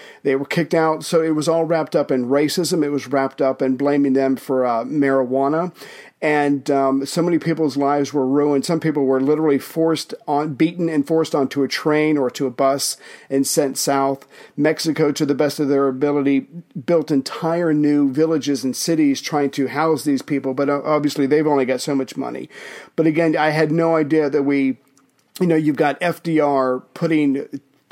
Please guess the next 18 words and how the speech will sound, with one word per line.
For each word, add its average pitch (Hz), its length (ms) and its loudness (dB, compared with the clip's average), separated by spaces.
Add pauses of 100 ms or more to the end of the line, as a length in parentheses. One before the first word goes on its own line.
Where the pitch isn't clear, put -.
(160)
I 156 80 2
don't 160 100 0
know 147 60 0
how 165 240 0
many 151 200 2
tens 147 300 -2
of 135 100 -4
thousands 139 440 0
of 135 100 -4
Japanese 143 480 0
into 143 180 -2
internment 139 600 0
camps, 127 340 -6 (340)
but - 140 2
Her-, 151 240 2
Hubert, 156 400 -2 (380)
Herbert 175 300 -2
Hoover, 147 500 2